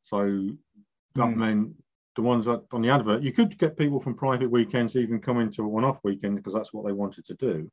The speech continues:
Speaker 2: Yeah.
Speaker 1: So you would have, like, two groups, groups that didn't know each other beforehand but might know each other when they turned up. "Ah, nice to see you again," type thing.
Speaker 2: Yeah.
Speaker 1: And then groups. About
Speaker 2: Well
Speaker 1: two thousand and nine, two thousand eight, two thousand nine, I must have had sixteen private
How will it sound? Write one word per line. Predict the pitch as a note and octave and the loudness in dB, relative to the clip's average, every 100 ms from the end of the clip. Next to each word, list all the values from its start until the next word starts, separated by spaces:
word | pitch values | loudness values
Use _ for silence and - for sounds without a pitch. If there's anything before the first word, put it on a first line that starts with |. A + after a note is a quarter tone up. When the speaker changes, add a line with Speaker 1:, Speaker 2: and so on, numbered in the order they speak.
| _ _ _ - | _ _ _ -8
Speaker 2:
Yeah. | C3 A2 - | -6 -6 -6
Speaker 1:
So | A2+ | 4
you | A2+ | 6
would | A#2 | 6
have, | B2+ A#2+ A#2+ | 4 2 2
like, | A2+ - | 0 2
two | C#3+ B2 | 2 2
groups, | G#2+ F2+ - - | 0 -4 -6 -2
groups | C#3+ D3 C#3+ | 2 2 2
that | C3 - - - | 0 -2 -8 2
didn't | C#3 C#3 C3 | 2 4 4
know | B2 A#2 | 4 4
each | G#2+ | 2
other | G#2+ G#2 | 0 -2
beforehand | G#2 - B2 A2 A#2 A2+ G#2 | -4 2 2 4 2 2 -2
but | A2 | -2
might | A2+ A2+ A2+ | 0 0 0
know | G#2+ | 0
each | G#2 A2 | 0 -2
other | G2 | -2
when | G2 G2 | -2 -2
they | F#2 | -4
turned | - A2+ G2 G#2 | -4 -2 0 0
up. | A2+ | 0
"Ah, | E3+ G#2+ - - | -2 -2 -6 -4
nice | A2 G#2 | -4 -4
to | E2+ | -8
see | - | -4
you | F#2+ F#2 | -2 -2
again," | F#2+ F#2 | -4 -6
type | F#2+ F#2+ | -8 -10
thing. | - G2 - _ | -10 -10 -12 _
Speaker 2:
Yeah. | C3 G#2+ | -12 -2
Speaker 1:
And | G#2+ | 0
then | G2+ | 0
groups. | G2 F#2+ D#2 - _ _ - | 0 -4 -6 -14 _ _ -12
About | G#2 C#3 | 0 0
Speaker 2:
Well | B2 | 2
Speaker 1:
two | D3 B2 | 0 2
thousand | C3 B2 A#2+ A#2 | 2 2 0 0
and | A#2+ | 2
nine, | C3 A2+ G2+ G2+ G#2+ G#2 _ _ - | 4 4 2 0 -2 -6 _ _ -6
two | B2 | -4
thousand | B2 A2+ A2+ | 0 0 0
eight, | A2 G#2+ | -2 0
two | A2 | -2
thousand | G#2 G#2+ G2+ G#2 G#2 | 0 0 0 0 2
nine, | G#2+ G2+ G2 G#2 G#2+ A2+ | 2 2 0 -2 -2 -2
I | |
must | A2 A2+ A#2 - G#2 | 0 2 2 -2 -8
have | G2+ | -4
had | G#2+ G#2 G#2 | 0 0 -2
sixteen | - - A#2 - G#2 F#2+ | -12 -6 -6 -4 -4 -4
private | - G2+ G2 G2 G2+ | -2 -2 0 -4 -8